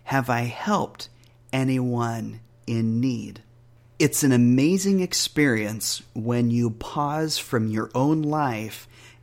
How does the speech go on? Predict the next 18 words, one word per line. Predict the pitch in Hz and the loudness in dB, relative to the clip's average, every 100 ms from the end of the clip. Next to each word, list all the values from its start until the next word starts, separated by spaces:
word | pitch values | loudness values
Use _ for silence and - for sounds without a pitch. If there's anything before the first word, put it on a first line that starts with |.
| - | 2
and | 127 120 | 4 6
you | 117 | 4
reach | 107 135 214 - - | 2 2 2 0 -4
out | 180 185 135 107 - - - - - | -2 0 0 -2 -4 -12 -12 -20 -4
and | 131 131 - | -2 -2 -2
offer | 165 254 - - 117 104 98 - - | 0 0 0 -4 -6 -6 -12 -18 -8
help | - - 208 147 - - | -6 0 0 0 -4 -6
to | - | -4
somebody | 131 - - 185 196 98 98 98 - | 0 0 2 4 4 2 0 -2 -4
else. | 110 110 101 - - - - - - | -4 -4 -6 -10 -10 -12 -20 -20 -10
It | - 151 - | -4 -4 -4
creates | - 143 143 143 156 165 - - | -6 -2 -2 0 0 0 -4 -8
this | - 123 117 - - - | -2 -2 -2 -6 -8 -16
sense | - - - 170 175 - | -8 -2 2 2 2 0
of | - 127 113 - | -4 -4 -6 -12
wholeness | - - 160 156 131 110 95 - - - - - | -8 0 2 2 0 -4 -6 -8 -8 -16 -18 -2
within | 120 113 - - 139 135 120 | 0 0 -6 -4 -2 0 -2
you. | 113 104 | -6 -10